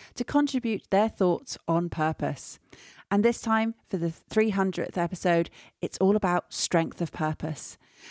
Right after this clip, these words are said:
If you would like to be on this episode, please let me know as soon as possible via my email, amy at amy rowlandson dot com,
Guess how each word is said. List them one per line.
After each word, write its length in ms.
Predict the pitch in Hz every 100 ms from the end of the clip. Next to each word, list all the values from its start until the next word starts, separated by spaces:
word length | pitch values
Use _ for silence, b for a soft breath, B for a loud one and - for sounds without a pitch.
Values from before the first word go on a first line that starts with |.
| B B
If 140 | 254
you 80 | 285
would 120 | 262
like 260 | 220 220 -
to 100 | 247
be 160 | 226 196
on 140 | 170
this 240 | 165 170 -
episode, 560 | 170 - 180 170 202 B B
please 340 | - 220 247 247
let 160 | 233
me 100 | 220
know 300 | 196 165 185 - -
as 80 | -
soon 360 | - - 269 233
as 100 | -
possible 480 | 160 - 170 170 B B -
via 260 | 202 208
my 180 | 202 202
email, 420 | 185 170 160 165 -
amy 320 | 185 185 185 -
at 180 | 165 -
amy 280 | 185 196 185
rowlandson 440 | 185 175 170 165
dot 200 | 160 -
com, 320 | - 165 175